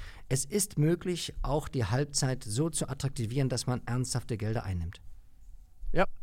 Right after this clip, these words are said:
Speaker 2: auf jeden Fall. Und wie gesagt, für beide, auch für die investierenden Wirtschaftsunternehmen, könnte das so eine neue Form sein des Sponsorings, die vielleicht einfach nochmal so einen zusätzlichen Werbeeffekt haben könnte.
Speaker 1: Genau.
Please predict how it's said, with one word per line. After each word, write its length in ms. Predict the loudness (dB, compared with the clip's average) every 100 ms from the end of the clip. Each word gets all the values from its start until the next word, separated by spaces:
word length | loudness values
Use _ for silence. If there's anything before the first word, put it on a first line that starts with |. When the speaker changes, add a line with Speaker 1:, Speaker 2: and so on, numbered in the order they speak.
| -2 0
Speaker 2:
auf 160 | 2
jeden 160 | 2 4
Fall. 200 | 4 6
Und 340 | 4 4 0 -2
wie 120 | 2
gesagt, 260 | 4 4
für 120 | 4 10
beide, 360 | 12 12 10
auch 140 | 6 6
für 120 | 4
die 180 | 6 4
investierenden 640 | 2 2 2 2 0 4
Wirtschaftsunternehmen, 800 | 6 6 2 0 0 2 2 2
könnte 220 | 0 2
das 280 | 2 0 -2
so 100 | -4
eine 140 | -2 4
neue 260 | 6 6
Form 360 | 8 10 10 8
sein 340 | 4 2 0 -6 -16 -10 -6
des 120 | -2
Sponsorings, 520 | 4 4 4 0 0
die 120 | -4
vielleicht 280 | 0 0 2
einfach 180 | 0 2
nochmal 200 | 2 2
so 60 |
einen 100 | 2
zusätzlichen 580 | 0 4 4 4 2 8
Werbeeffekt 1000 | 12 12 12 8 2 -4 0 4 4 6
haben 260 | 6 6 2
könnte. 340 | -2 -2 -4 -8 -12 -12 -2
Speaker 1:
Genau. 280 | -2 -2